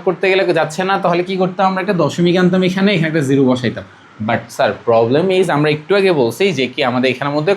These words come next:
কখনো আমরা কি দিতে পারবো না? ভগ্নাংশ কোনো সংখ্যা লিখতে পারবো না,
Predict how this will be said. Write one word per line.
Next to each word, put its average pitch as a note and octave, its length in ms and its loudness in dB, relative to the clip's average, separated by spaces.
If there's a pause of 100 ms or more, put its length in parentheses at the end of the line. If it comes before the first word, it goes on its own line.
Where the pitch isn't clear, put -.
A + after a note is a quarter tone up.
কখনো D#3 300 0
আমরা F3 160 0
কি F#3 140 -4
দিতে F#3+ 200 0
পারবো G3 180 2
না? G3 180 0 (380)
ভগ্নাংশ D#3 500 -4
কোনো E3 240 -6
সংখ্যা D#3 360 -4
লিখতে D3 300 0
পারবো C#3 340 0
না, A2+ 180 -2